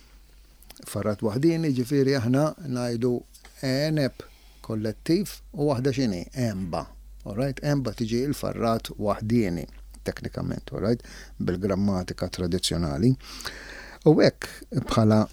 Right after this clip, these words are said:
kollettiv f'de-, f'din it-tieni kategorija għandna enep, naħal, ġobon, kliem. Issa, hawnhekk, em, il-kollettiv,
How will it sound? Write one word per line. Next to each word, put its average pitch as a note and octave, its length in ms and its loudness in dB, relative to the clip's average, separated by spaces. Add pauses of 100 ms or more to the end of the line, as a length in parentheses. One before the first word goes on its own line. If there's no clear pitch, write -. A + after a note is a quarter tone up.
(440)
kollettiv A2+ 760 6 (140)
f'de-, A2 360 2
f'din A#2 300 4
it-tieni G#2 320 2
kategorija G#2 800 4 (140)
għandna G#2+ 500 6 (580)
enep, C3 560 6
naħal, A#2+ 600 6
ġobon, B2 680 6
kliem. B2 520 6 (360)
Issa, - 380 4 (300)
hawnhekk, D3+ 580 4 (360)
em, B2 340 6 (440)
il-kollettiv, A#2 1080 6